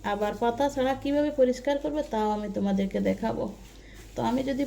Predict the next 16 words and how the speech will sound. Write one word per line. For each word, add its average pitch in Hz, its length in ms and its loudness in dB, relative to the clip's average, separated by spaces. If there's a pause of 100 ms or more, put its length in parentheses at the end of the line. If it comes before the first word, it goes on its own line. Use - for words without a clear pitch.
পুরোটা 269 300 4
ঘষতে 233 400 4
থাকি, 262 360 -2
তাহলে 220 280 2
ভিডিওটা 220 420 2
অনেক 247 280 0
লম্বা 233 240 2
হয়ে 269 240 0
যাবে, 294 360 0
তাহলে 220 260 2
আমি 220 160 0
পাতা 226 260 -2
দিয়ে 262 360 2 (560)
পরিষ্কার 226 400 0
করে 214 180 2
আসতেছি। 208 540 -2